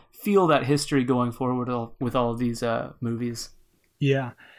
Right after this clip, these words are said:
Speaker 2: And, uh, so next episode is The Box, directed by Brian K. O'Connell. And this one, Mor-, Moralo Evol puts the bounty hunters through a deadly series of tests. Um, so this, this episode always kind of bothered me. Like, it's a really cool episode. It's, it's just basically all, like,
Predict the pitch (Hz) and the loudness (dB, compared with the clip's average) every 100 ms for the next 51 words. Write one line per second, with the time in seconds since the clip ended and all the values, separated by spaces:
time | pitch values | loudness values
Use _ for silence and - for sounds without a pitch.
0 | _ _ - 175 170 156 202 214 208 180 | _ _ 2 4 4 4 2 2 2 2
1 | 180 165 139 139 165 185 208 - 175 143 | 4 2 0 0 2 2 2 0 0 2
2 | 147 135 143 139 151 139 131 - 165 165 | 0 2 2 2 0 0 -2 0 0 2
3 | 165 - _ _ 160 170 170 151 147 156 | 0 -4 _ _ 2 2 4 2 4 4
4 | 165 175 170 151 151 147 156 156 143 143 | 4 0 0 0 2 2 4 4 4 2
5 | 139 170 - 147 139 139 139 135 - 143 | 2 -2 -2 0 0 0 0 -2 0 2
6 | 139 143 139 - 143 135 127 - 262 220 | 2 0 -2 -2 0 0 0 -2 2 2
7 | - - - - - - _ _ _ _ | 0 -10 -12 -14 -18 -20 _ _ _ _
8 | 175 190 190 226 - 233 320 403 494 453 | 2 4 4 2 0 2 4 4 4 2
9 | 403 302 214 196 202 208 190 156 147 214 | 4 4 6 6 6 4 4 4 2 4
10 | 208 220 220 208 254 381 302 - 247 208 | 4 4 2 4 6 8 6 4 4 4
11 | 170 175 160 156 208 180 - 185 202 190 | 4 4 4 2 2 0 0 2 4 4
12 | 180 160 - - - _ - 180 196 175 | 2 2 -2 -20 -20 _ -2 2 4 2
13 | 170 - | 0 -10